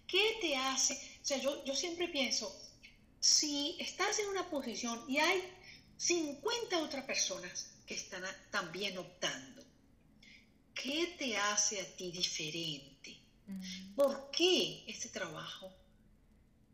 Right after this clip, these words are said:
Speaker 1: es para ti?
Speaker 2: Sí.
Speaker 1: ¿Qué, cuál es el valor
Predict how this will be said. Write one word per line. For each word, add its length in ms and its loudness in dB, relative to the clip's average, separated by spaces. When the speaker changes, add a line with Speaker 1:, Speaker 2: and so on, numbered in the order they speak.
Speaker 1:
es 200 -4
para 240 -4
ti? 320 -8
Speaker 2:
Sí. 80 -20
Speaker 1:
¿Qué, 560 4
cuál 220 8
es 200 4
el 180 4
valor 840 2